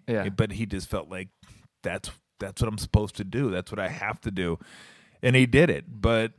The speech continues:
Speaker 2: he also liked to have fun, and he also liked to laugh a lot, too. And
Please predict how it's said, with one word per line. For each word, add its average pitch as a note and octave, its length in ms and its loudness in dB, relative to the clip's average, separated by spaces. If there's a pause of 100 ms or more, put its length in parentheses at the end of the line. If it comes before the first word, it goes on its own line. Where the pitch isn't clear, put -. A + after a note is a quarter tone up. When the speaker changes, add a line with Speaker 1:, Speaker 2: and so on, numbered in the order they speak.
(300)
Speaker 2:
he B2+ 160 0
also G#3+ 300 4
liked G#2+ 200 2
to G#2 40 -4
have E2 140 -4
fun, - 340 -12 (180)
and - 100 -12
he A#2 100 -4
also C#3 280 0
liked G2+ 200 -4
to F#2 40 -10
laugh F2+ 360 -6
a G#2 40 -4
lot, D2+ 320 -10
too. D2+ 340 -6 (180)
And F#2 640 -4